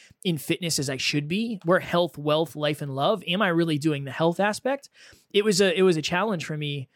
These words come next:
for sure. And the point for this episode that Alan and I wanna make, if it's hard for you to look back, because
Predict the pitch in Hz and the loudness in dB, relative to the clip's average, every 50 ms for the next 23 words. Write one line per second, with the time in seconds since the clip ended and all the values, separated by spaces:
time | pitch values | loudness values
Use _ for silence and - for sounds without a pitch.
0 | _ _ _ _ _ _ _ - - 170 156 - - 180 226 233 180 147 143 143 | _ _ _ _ _ _ _ -2 -2 0 0 2 2 4 4 4 4 2 0 -6
1 | - 180 180 180 175 170 165 156 147 131 - - _ _ _ _ _ _ _ _ | -2 0 2 2 2 2 2 0 -4 -6 -6 -8 _ _ _ _ _ _ _ _
2 | _ _ _ _ _ _ _ _ _ _ _ _ _ _ _ _ _ _ - _ | _ _ _ _ _ _ _ _ _ _ _ _ _ _ _ _ _ _ -20 _
3 | _ _ _ _ _ _ - 196 190 - - - - 233 277 285 214 - - 202 | _ _ _ _ _ _ -2 -2 0 0 -2 0 4 4 4 4 2 2 2 6
4 | 190 220 - - 175 165 - 151 - - 160 147 143 139 139 - 170 160 147 147 | 6 6 4 4 -2 -2 -2 -2 0 2 2 2 2 0 -2 -2 -4 -2 0 2
5 | 165 170 170 160 156 156 156 156 151 147 143 135 135 143 170 160 143 - - - | 2 2 2 2 2 2 0 0 0 -2 -4 -6 -2 0 0 0 0 -2 -10 -20
6 | _ _ _ _ _ _ _ _ _ _ 208 190 - 277 311 - - - - 254 | _ _ _ _ _ _ _ _ _ _ -2 2 2 2 0 0 -6 0 2 4
7 | 277 302 320 302 - - 294 254 247 262 214 190 165 156 156 202 208 202 - _ | 4 4 2 0 -4 -2 0 2 4 4 4 4 2 2 2 2 0 0 -4 _
8 | - 160 151 131 131 - _ - _ _ _ _ _ _ _ _ _ _ _ _ | -2 -2 -2 -2 -6 -12 _ -20 _ _ _ _ _ _ _ _ _ _ _ _
9 | _ _ 233 - 247 214 180 | _ _ 0 2 2 0 0